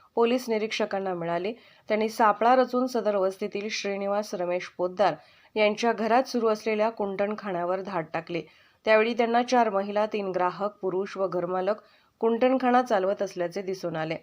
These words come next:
त्याची सखोल चौकशी केली असता, या चार महिलांपैकी दोन महिलांच्या,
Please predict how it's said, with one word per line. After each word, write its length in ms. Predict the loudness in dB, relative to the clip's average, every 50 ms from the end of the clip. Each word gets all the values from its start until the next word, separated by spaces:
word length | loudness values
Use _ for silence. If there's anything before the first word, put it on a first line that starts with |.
| _ _ _ _ _ -20 _ _ _
त्याची 240 | -8 -6 -4 -4 -2
सखोल 340 | -2 -2 0 2 2 2 4
चौकशी 460 | 2 0 0 0 -2 -2 -2 -4 -4
केली 220 | -2 -2 -2 -2
असता, 200 | -4 -2 -4 -4
या 220 | -2 -2 -4 -4 0
चार 260 | 2 2 2 2 2
महिलांपैकी 560 | 0 0 -2 -2 -2 -4 -4 -6 -4 -4 -2
दोन 200 | -2 0 0 0
महिलांच्या, 640 | 0 -2 -2 -2 -2 -2 -4 -4 -4 -4 -4 -4